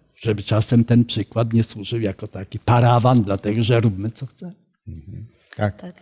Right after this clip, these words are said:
Speaker 3: Jedną,
Speaker 2: I
Speaker 3: y,
Speaker 2: proszę
Speaker 3: taką
Speaker 2: bardzo.
Speaker 3: myśl, jedną rzecz, myślę, że tu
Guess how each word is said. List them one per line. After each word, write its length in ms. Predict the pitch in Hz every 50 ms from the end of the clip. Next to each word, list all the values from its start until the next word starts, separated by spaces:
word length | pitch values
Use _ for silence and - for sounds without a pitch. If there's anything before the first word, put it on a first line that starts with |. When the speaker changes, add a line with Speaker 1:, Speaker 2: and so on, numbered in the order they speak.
| _ - - -
Speaker 3:
Jedną, 500 | 233 262 285 302 277 294 285 269 - -
Speaker 2:
I 160 | - - 233
Speaker 3:
y, 80 | 226 220
Speaker 2:
proszę 340 | 220 - 135 - - 185 160
Speaker 3:
taką 140 | - 120 101
Speaker 2:
bardzo. 140 | 214 214 226
Speaker 3:
myśl, 280 | 262 277 247 - 247
jedną 320 | 247 262 247 254 254 247 240
rzecz, 260 | 226 262 247 - -
myślę, 340 | 220 226 240 226 226 226 220
że 120 | 208 214
tu 240 | - - 226 226